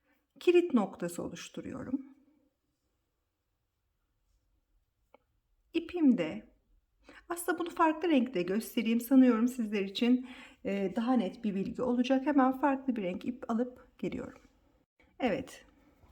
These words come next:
Kendi rengiyle normalde yapıyorum ama şimdi size göstermek için zıt bir renk aldım. Bu ipten şöyle elime aldım. Bir kanca oluşturuyorum.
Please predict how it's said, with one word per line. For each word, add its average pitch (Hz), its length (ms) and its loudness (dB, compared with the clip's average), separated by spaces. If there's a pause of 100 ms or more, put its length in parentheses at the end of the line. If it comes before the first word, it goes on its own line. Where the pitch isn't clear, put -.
(200)
Kendi 302 320 6
rengiyle 185 380 6
normalde 170 460 2
yapıyorum 294 320 0
ama 277 180 4
şimdi - 200 -6
size 208 200 -6
göstermek 208 560 -4
için - 500 -2
zıt 254 280 -4
bir 165 60 -2
renk 160 260 -4
aldım. 165 460 -6 (680)
Bu 370 100 -2
ipten 165 600 -2 (100)
şöyle 185 680 -4
elime 190 300 -4
aldım. 202 680 -4 (880)
Bir 294 240 -2
kanca 202 400 0
oluşturuyorum. - 800 -8